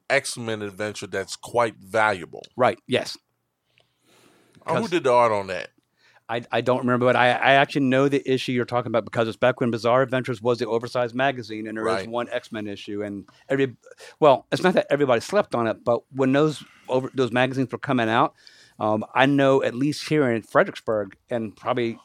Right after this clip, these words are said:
Speaker 2: the case all over, uh, the country, a lot of the stores that carried comics didn't get the Marvel mags.
Speaker 1: Right,
Speaker 2: So
Speaker 1: right.
Speaker 2: you had to have someone that was really dedicated to their stock to get those things.
Speaker 1: It, even to make it even more bizarre, pardon the pun,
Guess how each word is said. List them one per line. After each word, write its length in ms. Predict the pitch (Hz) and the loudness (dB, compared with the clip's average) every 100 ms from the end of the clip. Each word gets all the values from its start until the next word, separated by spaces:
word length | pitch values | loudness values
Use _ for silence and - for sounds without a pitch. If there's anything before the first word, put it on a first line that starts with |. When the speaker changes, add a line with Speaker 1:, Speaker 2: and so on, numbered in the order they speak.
| - - | -20 -10
Speaker 2:
the 80 | 123 | -8
case 320 | 123 117 - - | -4 -4 -6 -2
all 180 | 110 113 | 2 2
over, 260 | 143 120 - | 2 0 0
uh, 120 | 113 104 | -2 -2
the 100 | 98 | -2
country, 380 | 117 107 113 - _ _ _ _ _ _ - | -4 -4 -6 -8 _ _ _ _ _ _ -4
a 80 | 131 | 2
lot 180 | 139 165 | 4 4
of 80 | |
the 140 | 151 127 | 2 0
stores 320 | - 156 151 | 2 2 2
that 160 | 107 - | 0 -2
carried 260 | 156 127 | -2 -2
comics 360 | - 170 135 - | 0 -2 -2 -4
didn't 340 | 117 147 127 | -2 0 2
get 160 | 123 127 | 0 0
the 60 | |
Marvel 280 | 113 107 92 | 2 2 0
mags. 480 | 117 127 - - - 104 | -2 -4 -6 -14 -12 -6
Speaker 1:
Right, 240 | 92 85 _ - | -6 -6 _ -6
Speaker 2:
So 200 | 110 101 | -4 -2
Speaker 1:
right. 120 | 104 | 0
Speaker 2:
you 140 | 127 | 2
had 100 | 135 | 4
to 80 | 131 | 4
have 140 | 123 131 | 0 0
someone 140 | 123 | -2
that 100 | 110 | -2
was 100 | 110 | 0
really 180 | 123 113 | 0 0
dedicated 680 | 123 127 123 123 110 101 - | 2 0 0 0 0 -2 -4
to 520 | 120 104 104 104 - _ | -2 -2 -2 -6 -10 _
their 360 | 120 113 104 - _ - | -4 -2 -2 -8 _ -14
stock 420 | - 139 151 - | -4 2 2 2
to 120 | - | -4
get 200 | 101 120 | -6 -4
those 200 | 113 95 | -4 -8
things. 400 | - 85 - - - | -10 -16 -18 -20 -18
Speaker 1:
It, 160 | 120 117 | -12 -6
even 400 | 170 147 123 - - | -6 -6 -12 -14 -10
to 100 | 123 | -4
make 220 | 139 131 | -4 -4
it 100 | 117 | -6
even 220 | 120 110 | -8 -6
more 240 | 113 123 | -2 -2
bizarre, 600 | 139 110 90 92 87 90 - - | 0 -4 -4 -6 -8 -10 -18 -6
pardon 260 | 104 85 | -4 -4
the 60 | 80 | -10
pun, 300 | - 69 | -14 -14